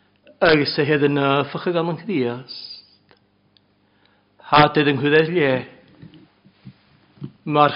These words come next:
chdi dar yn ha edd yn nafach ag. Is on y fi gan y siadafas. Cdias dy graag roag an nafach ag hyn.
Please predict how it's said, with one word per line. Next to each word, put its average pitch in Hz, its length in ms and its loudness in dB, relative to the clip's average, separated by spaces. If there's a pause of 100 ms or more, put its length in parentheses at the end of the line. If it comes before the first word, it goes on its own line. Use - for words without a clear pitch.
(120)
chdi 151 200 2 (200)
dar 147 220 -4
yn 160 180 -4
ha 175 160 -2
edd 165 240 -2
yn 185 80 -4
nafach 127 640 -4
ag. 160 100 -18 (1300)
Is 156 240 2
on 151 160 2
y 139 80 0
fi 139 160 -2
gan 143 160 0
y 139 40 -6 (100)
siadafas. 123 760 -6 (2500)
Cdias 165 400 2
dy 220 160 -2
graag 143 400 2
roag 143 320 2
an 143 160 -2
nafach 131 480 -4
ag - 80 -14
hyn. 123 360 -6